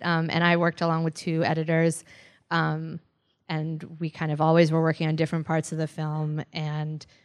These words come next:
most things in the film were probably touched at some point by all of us. You know, maybe someone took the lead, but it would get passed off, um, just to keep it fresh and to keep things moving. And sometimes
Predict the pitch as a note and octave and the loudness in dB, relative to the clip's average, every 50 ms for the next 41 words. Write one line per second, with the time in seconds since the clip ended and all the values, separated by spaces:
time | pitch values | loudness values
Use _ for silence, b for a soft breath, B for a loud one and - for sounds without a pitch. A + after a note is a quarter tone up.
0 | b _ _ - F#3 F3+ F3+ F3+ F3+ F#3+ G#3 G3 - - - G#3 G3+ G3 F3+ F#3+ | b _ _ -6 -2 0 4 6 6 8 6 6 2 0 -2 0 2 2 2 2
1 | F#3 F3+ E3 - F#3 E3+ F3 E3+ F3 E3+ D#3+ D3+ - - D#3+ D#3 E3 E3 D#3 D#3 | 2 0 0 0 0 0 2 2 0 0 -2 -2 -2 -2 -2 0 0 0 0 0
2 | D#3+ E3 D#3+ - - - E3 D#3+ - - - - - - - - E3+ D#3+ - - | -2 -4 -4 -4 -4 -2 -2 -2 -4 -6 -10 -12 -12 -10 -6 -6 -6 -6 -4 -6
3 | E3 D#3+ D#3+ D#3 - F#3 F#3+ G3 F#3 - G3 F#3+ F#3 F#3 F#3+ G3 G3+ G#3 G#3 A#3 | -6 -4 -4 -4 -4 -2 -2 -2 0 0 2 2 4 4 2 2 2 2 2 0
4 | B3+ B3+ - - - G#3+ F3+ E3+ E3+ E3 E3+ E3 D#3+ E3 D3+ - F3 E3 E3 E3+ | 0 0 -2 -2 0 0 2 2 2 2 2 0 0 0 0 0 0 0 0 0
5 | - F3+ E3 - - E3+ D#3+ D#3+ D#3+ E3 E3 E3 D#3 - D#3+ D#3+ - - E3 D#3 | -2 -4 -4 -2 -2 -2 0 0 0 2 0 0 0 -2 -2 -2 -2 -2 -4 -6
6 | - - D#3+ - - - - D#3+ D3+ - - - D#3 D#3+ E3 G3+ - - _ B | -4 -4 -4 -4 -4 -6 -6 -6 -6 -4 -4 -2 0 2 2 2 0 -4 _ B
7 | B B B B B B B - E3+ E3 E3 - E3 - - F3 - - F3 D#3 | B B B B B B B -4 -4 -2 -2 -2 -4 -4 -6 -4 -2 0 0 2
8 | E3 - - - - F3 E3 D#3+ E3 E3 - - - E3 E3 D#3+ D#3+ - E3 D#3 | 0 0 -2 -2 0 4 4 6 6 4 2 0 -4 -2 -2 -2 -2 -4 -6 -8
9 | - - - - D#3+ - - D#3+ D#3 D3 - D#3+ D#3 D3+ D#3+ D#3 D#3 D3+ D#3 D3+ | -8 -8 -8 -8 -6 -4 -2 -4 -2 -2 0 0 0 2 0 0 -2 -2 -4 -4
10 | - D#3+ D#3+ - - D3+ D3+ D3+ D3 D3 - - | -4 -4 -4 -4 -6 -6 -4 -6 -6 -8 -12 -14